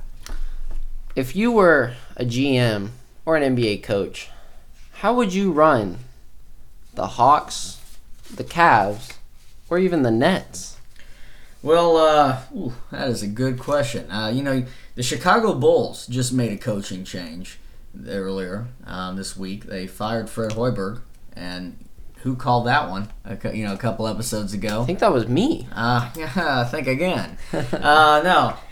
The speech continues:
Speaker 2: you know, so, and they made Jim, uh, Boylan their, um, new head coach, immediately named him. So, look, if I was running the Bulls, I mean, or the Cavs or the Hawks, of course, you look at 'em and go, "Okay,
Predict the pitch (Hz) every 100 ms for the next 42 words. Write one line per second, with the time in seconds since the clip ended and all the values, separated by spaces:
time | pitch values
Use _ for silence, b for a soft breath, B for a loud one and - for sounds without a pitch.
0 | B - 160 170 151 - 180 151 - 147
1 | 147 165 175 127 170 170 151 139 127 123
2 | 147 160 143 127 131 135 131 127 120 123
3 | - - 120 110 107 104 107 139 202 185
4 | 131 190 160 123 127 180 170 135 135 151
5 | 143 110 104 160 143 B B - 117 143
6 | 208 202 160 180 165 123 123 135 143 131
7 | - 127 131 123 123 160 240 - - 135
8 | 135 117 117 110 117 117 113 - B B
9 | - 127 175 170 139 - - - 139 143
10 | 165 165 160 151 135 127 123 120 120 120
11 | 123 113 110